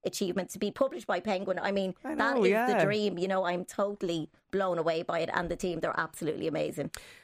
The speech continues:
Speaker 2: Best of luck with it.
Speaker 1: Thank you so much.
Speaker 2: Yeah, I really hope the launch goes well
Speaker 1: Oh,
Speaker 2: for you
Speaker 1: hopefully
Speaker 2: tonight,
Speaker 1: so.
Speaker 2: uh, Marguerite. It, it's a fascinating, um, story. D-, just, did you find it,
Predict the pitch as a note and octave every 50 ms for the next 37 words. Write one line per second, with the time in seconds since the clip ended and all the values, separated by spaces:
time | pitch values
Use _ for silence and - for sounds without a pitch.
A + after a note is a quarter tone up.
0 | _ _ _ - C#4+ D4 C#4 - - A#3+ A#3 A3+ - G#3+ G3+ B3+ D4 - - -
1 | - _ _ - G3 G3 - F3+ F3+ - - F#3+ E3+ E3 E3 D#3+ - A#3 B3+ C4+
2 | C#4 C#4 B3+ G#3+ G3+ G3 G3+ A3+ A#3 A3+ G3+ A3 G#3+ - - G#3+ G3+ G3 G3+ F#3+
3 | F#3 - - F#3 E3+ D#3+ F3+ F3 F3 E3+ E3+ D#3+ E3 E3+ F3 F3 D#3+ - F#3 F#3
4 | F3+ E3+ E3+ F#3 F3+ F3+ F3 F3 F3 F#3 B3 - - - - F3 E3+ D#3+ F3 F3
5 | E3+ E3 F3 F3 F3 F3+ E3+ - F3 - - F#3 - A3 G#3 G#3 G3 - G#3 F#3+
6 | F3+ F3 F3 E3+ E3 D#3+ D#3 - - E3 D#3+ D#3 D3+ D3+ C#3+ - - F3+ F3 E3+
7 | E3 D#3+ D3+ - - - - - C#4 C#4 - - - - G#3+ - - B3 A#3 -
8 | - - - C#4 C#4 C#4 C4 C4 A#3 - - - - -